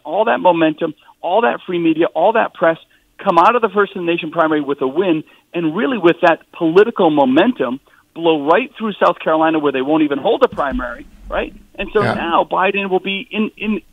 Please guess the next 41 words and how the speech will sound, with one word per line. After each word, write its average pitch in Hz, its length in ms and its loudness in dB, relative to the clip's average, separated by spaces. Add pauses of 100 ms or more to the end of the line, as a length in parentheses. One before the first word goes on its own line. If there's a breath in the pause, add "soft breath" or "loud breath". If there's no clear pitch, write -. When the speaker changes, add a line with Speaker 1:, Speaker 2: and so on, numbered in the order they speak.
(120)
Speaker 1:
you 202 100 -6
know, 165 120 6
in 202 180 2
trouble. - 360 2 (120)
He 160 160 -2
Speaker 2:
The 165 80 6
Speaker 1:
really - 80 0
Speaker 2:
quick 214 140 8
Speaker 1:
will. 208 80 2
Speaker 2:
question 214 400 6
for 190 100 -2
you, 180 120 0
Governor. 151 400 4
If 180 200 0
he 196 180 0
does 185 320 4
follow 165 380 6
through 165 160 0
with 143 120 2
his 131 220 0
threat 131 280 2
and 117 180 -4
skips - 400 -6
New 135 140 -2
Hampshire, 110 560 -4 (340 soft breath)
will 175 500 6
the 147 100 4
Granite 147 400 4
State 127 360 -2
vote 127 260 0
Republican 120 640 -2
in 104 180 -4
the 101 100 -4
fall 113 540 0
as 110 180 -10
payback? 98 440 -8
Speaker 1:
Absolutely. 165 640 2 (360)
No, 190 200 0
absolutely. 180 320 0
The - 60 -10
four, 208 200 0